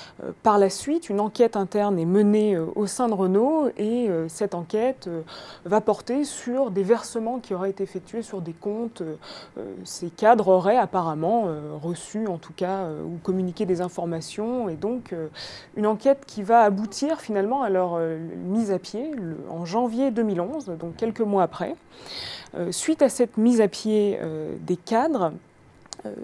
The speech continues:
finalement l'information de leur, de leur mise à pied et de,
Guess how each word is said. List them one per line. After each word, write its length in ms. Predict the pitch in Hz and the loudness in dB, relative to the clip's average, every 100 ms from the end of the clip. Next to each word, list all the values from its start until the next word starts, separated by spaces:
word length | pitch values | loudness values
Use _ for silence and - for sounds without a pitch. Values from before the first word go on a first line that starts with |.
| 202 | -12
finalement 420 | - 185 185 202 | -4 0 4 4
l'information 960 | 208 214 233 214 208 - - 226 220 196 | 4 2 0 2 0 -4 -6 -4 -2 -4
de 120 | 170 | -2
leur, 240 | 165 165 | -4 -4
de 80 | 170 | -2
leur 140 | 180 | 0
mise 180 | 190 208 | 0 2
à 80 | 214 | 2
pied 220 | - 226 | 2 0
et 60 | 202 | 0
de, 240 | 170 165 | -2 -4